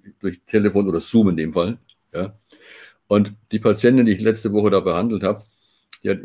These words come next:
ihre Affirmationen bekommen. Wir haben drüber geredet, was denn so an Glaubenssätzen da ist, an alten Mustern von den Eltern her und sowas. Und die hat mir jetzt in, am Wochenende die erste,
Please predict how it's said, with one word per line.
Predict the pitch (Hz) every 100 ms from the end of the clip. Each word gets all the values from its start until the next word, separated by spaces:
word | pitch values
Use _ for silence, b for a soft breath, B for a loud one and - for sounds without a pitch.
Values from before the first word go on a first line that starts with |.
| -
ihre | - 95
Affirmationen | 95 92 85 - 120 117
bekommen. | 107 107 98
Wir |
haben | 87 87
drüber | 90 78
geredet, | 73 80 98 98 - - _
was | 73 87 -
denn | 82
so | 76 90
an | 82
Glaubenssätzen | 78 80 87 87 85 - 85
da | 98 107
ist, | 95
an | 80
alten | - 101 101 92
Mustern | 98 110 - 98 95 92
von | 95
den | 101
Eltern | 104 80 95 92 82
her | 85 82
und |
sowas. | - 82 113 _ b b b b
Und | 90
die | 87
hat | 101 123
mir | 120
jetzt | 117 - 101
in, | 101 101
am | 95 90
Wochenende | 120 139 127 117 117
die | - -
erste, | - - 110 101